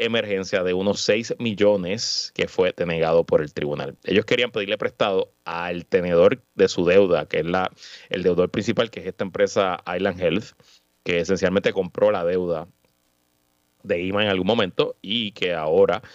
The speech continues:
pues, serían los primeros en cobrar en el proceso de quiebra, pero los otros acreedores, las otras, eh, personas a, eh, a quien le debe ima, se opusieron a ese préstamo,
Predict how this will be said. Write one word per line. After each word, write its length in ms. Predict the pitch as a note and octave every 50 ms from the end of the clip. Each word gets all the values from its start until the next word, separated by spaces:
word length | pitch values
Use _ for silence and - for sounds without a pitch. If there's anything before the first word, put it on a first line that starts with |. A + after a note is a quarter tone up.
| - - - - _ _
pues, 180 | - F#2 F2+ -
serían 300 | - F2+ D#2+ E2 E2 E2+
los 80 | F#2 -
primeros 320 | - G2+ F2+ F#2 G2 G2+
en 60 | F#2+
cobrar 380 | - - F2 E2+ F2 F#2 F#2+ F#2+
en 80 | F2
el 60 | E2+ E2
proceso 400 | - F2 E2 E2+ E2 D#2+ F#2 G2
de 80 | G#2
quiebra, 400 | G2+ G#2+ F2+ G#2 G#2+ G#2 G#2 - _ _ _ _ -
pero 140 | F#2+ F2+ F2+
los 200 | F2+ - - - -
otros 340 | G2 A2 A#2+ - A2 G#2
acreedores, 440 | G#2+ G2+ A2+ A#2 G#2 F#2+ F#2+ G2+ A#2+
las 100 | A#2+ G2
otras, 200 | F#2 - G2+ F#2 F#2 - -
eh, 180 | G#2 F#2+ F2+ -
personas 460 | - F2+ - - G2 G2 G#2 - -
a, 40 | - - - -
eh, 160 | G2+ F2+ D2+ -
a 100 | F#2+ F2+
quien 220 | - - F2 E2+ E2+
le 120 | G2+ G2
debe 280 | G#2 G2 G#2 A2 A2 G#2+
ima, 260 | G2 F#2+ A2+ C#3 - -
se 180 | - - G2+
opusieron 600 | G2 - - - - - B2 A2 G2 F2+ F#2 G#2+ - _ _ - - - - _ _
a 140 | - F#2+ F#2+
ese 180 | F#2 - G#2 G2
préstamo, 640 | F#2+ G2+ G2+ - - G2 F#2 F#2+ G2 G2 G2+ -